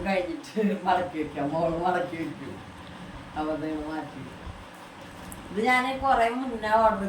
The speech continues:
ചെയ്തതാ കേട്ടോ. എന്നിട്ട് ഇത് വന്ന് കുറച്ച് കഴിഞ്ഞപ്പോ ഇതിന്റെ, ആ, സൗണ്ട് പോയി. എന്ത്?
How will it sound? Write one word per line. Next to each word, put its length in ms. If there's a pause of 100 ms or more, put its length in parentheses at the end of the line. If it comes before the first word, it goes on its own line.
ചെയ്തതാ 320
കേട്ടോ. 220 (140)
എന്നിട്ട് 280
ഇത് 80 (100)
വന്ന് 360 (220)
കുറച്ച് 300
കഴിഞ്ഞപ്പോ 400 (1200)
ഇതിന്റെ, 320 (280)
ആ, 20 (540)
സൗണ്ട് 420
പോയി. 220 (680)
എന്ത്? 220